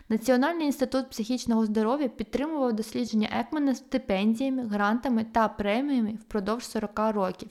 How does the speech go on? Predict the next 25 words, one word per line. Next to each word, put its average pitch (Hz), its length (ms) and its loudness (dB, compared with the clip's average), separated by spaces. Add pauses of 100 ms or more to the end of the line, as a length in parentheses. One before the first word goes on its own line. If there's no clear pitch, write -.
(500)
Статті 240 380 0
та 294 260 -2
інтерв'ю 233 520 0
з 214 80 -2
доктором 226 440 -2
Екманом 254 460 0
були 226 220 0
надруковані 254 720 0
у 214 40 0
популярних 220 540 0
журналах, 220 560 -2
таких 226 360 -4
як 202 220 -10
The 208 180 -2
New 285 220 2
York 220 220 -4
Times, 240 260 0 (120)
The 214 100 0
Washington 220 520 -2 (120)
Post, 220 280 -2 (640)
Time 220 240 2
Magazine, 262 480 0 (200)
The 214 180 0
New 220 300 2
Yorker. 170 340 -4